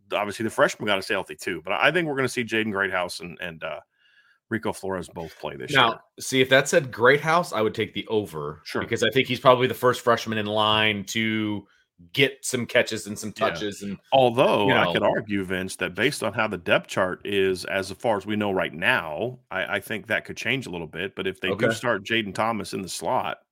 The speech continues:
Speaker 1: to start the season off, that means Jaden Greathouse is third 'cause he's
Speaker 2: Behind
Speaker 1: Chris Tyree
Speaker 2: Tyree as
Speaker 1: is number
Speaker 2: well,
Speaker 1: two.
Speaker 2: yeah.
Speaker 1: Whereas Rico's probably gonna be number two at the field at
Speaker 2: Okay.
Speaker 1: Or the field position, which would be what,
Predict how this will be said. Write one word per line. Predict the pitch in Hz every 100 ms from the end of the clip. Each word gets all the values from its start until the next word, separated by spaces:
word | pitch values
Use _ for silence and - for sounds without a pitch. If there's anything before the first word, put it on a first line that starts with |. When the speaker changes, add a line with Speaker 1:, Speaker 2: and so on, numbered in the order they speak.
| _ -
Speaker 1:
to | -
start | - 95
the | -
season | - 175 107
off, | 69 64 104 _ _ _ - - _ _
that | 135
means | 151 104
Jaden | 117 120 101
Greathouse | 120 123 101 -
is | 90
third | - - 127 90 - - _
'cause | 104 95
he's | 95
Speaker 2:
Behind | 85 107 113
Speaker 1:
Chris | 110
Tyree | 110 101
Speaker 2:
Tyree | 101 95
as | 95
Speaker 1:
is | 98
number | 98 98
Speaker 2:
well, | 92
Speaker 1:
two. | 156
Speaker 2:
yeah. | 92 90 - _ _
Speaker 1:
Whereas | 117 120 104 95
Rico's | - 117 117 95
probably | - 123 107 104
gonna | 98
be | 101
number | 107 87 -
two | - 202 117
at | -
the |
field | - 147 147 98
at | -
Speaker 2:
Okay. | 240 247 - _ _ 98
Speaker 1:
Or |
the | 90
field | - 127 107 87
position, | 85 87 90
which | 87 98
would | 87
be | 92
what, | 87 85